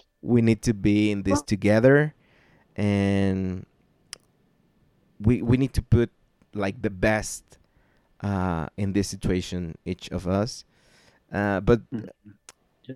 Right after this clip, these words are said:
Speaker 1: uh, do you think that we are respecting in Mexico, like, that new, uh, word, social distancing? Have you
Speaker 2: Not enough.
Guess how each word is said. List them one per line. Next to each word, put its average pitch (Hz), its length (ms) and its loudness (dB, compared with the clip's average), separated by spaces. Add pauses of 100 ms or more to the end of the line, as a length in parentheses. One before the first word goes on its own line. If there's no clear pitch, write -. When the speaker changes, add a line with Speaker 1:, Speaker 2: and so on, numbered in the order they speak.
Speaker 1:
uh, - 60 -12 (140)
do 123 120 2
you 196 580 4
think 151 460 2
that 110 400 0
we 127 240 2
are 123 180 2
respecting 113 720 -2
in 104 180 -4
Mexico, 110 540 -4
like, 95 240 -4 (400)
that 107 340 0 (120)
new, 110 520 -2 (560)
uh, 98 360 0
word, 101 480 6 (200)
social 101 440 -2
distancing? 123 680 -8 (600)
Have 98 240 -8
you 110 260 4
Speaker 2:
Not 240 340 6
enough. 214 460 0